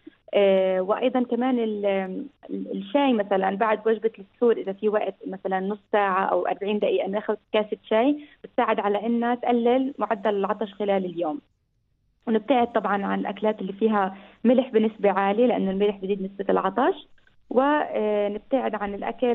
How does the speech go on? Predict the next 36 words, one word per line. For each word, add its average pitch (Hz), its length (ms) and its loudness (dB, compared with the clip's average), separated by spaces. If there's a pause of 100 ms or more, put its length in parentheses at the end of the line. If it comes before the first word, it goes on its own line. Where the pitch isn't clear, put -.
(140)
اللي 202 180 -4
فيه 220 280 -2
سكريات 214 600 0
بكميات 202 520 0
كبيرة، 214 460 2 (240)
خصوصًا 226 320 0
بعد 196 280 0
الإفطار، 196 520 0
الحلويات 190 840 0
يعني. 185 420 0 (400)
ممكن 285 220 4
إنه 240 240 4
إحنا 269 200 4
نستبدل 233 420 0
حلويات 226 500 2
رمضان 226 500 2
بحلويات 240 540 0 (100)
تكون 233 180 2
مثلًا، 214 480 0 (440)
آم، 190 580 4 (120)
آه، 190 220 2 (360)
فيها 247 160 4
نسبة 220 320 -2
سكر 220 360 0
أقل، 202 400 0
مثلًا 196 300 0
تكون 208 240 0
معمولة 202 360 -2
بالبيت، 202 560 0
ما 202 80 -8
فيها 208 220 -6
كتير 190 340 0
دهن، 202 240 0
ما 196 60 -2
فيها 202 180 -8
كتير - 240 -2